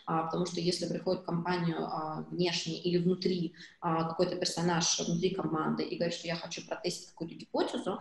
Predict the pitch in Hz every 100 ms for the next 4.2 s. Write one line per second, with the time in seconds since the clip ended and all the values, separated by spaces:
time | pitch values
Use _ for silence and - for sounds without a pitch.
0 | - - - 196 240 - 226 - 165 170
1 | 170 - - 156 - 170 - 175 165 -
2 | 156 - - 311 - 185 170 185 165 -
3 | 190 175 165 160 156 165 151 185 180 170
4 | 160 127